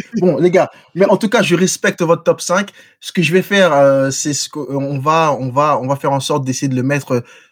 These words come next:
Speaker 2: sur Twitter, hein, mettre, savoir qui a le meilleur top cinq. On va essayer de faire un petit sondage. Euh, les gens vont écouter d'abord, euh, le podcast, parce que s'ils n'écoutent pas le podcast, ils ne peuvent pas voter.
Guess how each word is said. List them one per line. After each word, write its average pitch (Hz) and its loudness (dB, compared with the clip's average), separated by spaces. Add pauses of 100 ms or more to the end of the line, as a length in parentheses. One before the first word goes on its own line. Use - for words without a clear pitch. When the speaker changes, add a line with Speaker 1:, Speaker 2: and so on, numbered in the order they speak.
Speaker 2:
sur - -2
Twitter, 185 2
hein, 170 4
mettre, 143 2
savoir 143 -2
qui 190 0 (240)
a 156 2
le 143 4
meilleur 147 2
top 143 -2
cinq. 202 0
On 151 -4
va 139 4
essayer 135 -8
de 131 -12
faire 135 -2
un 139 -2
petit 139 -8
sondage. 156 2 (360)
Euh, 135 0
les 139 2
gens 156 2
vont 147 -4 (100)
écouter 190 2
d'abord, 143 2
euh, 98 -6
le 120 -4
podcast, 165 -2
parce 113 -8
que 127 -8
s'ils 143 -2
n'écoutent 135 -2
pas 143 2
le 139 0
podcast, 135 -2
ils - -10
ne - -10
peuvent 113 -10
pas 123 -2
voter. 120 -2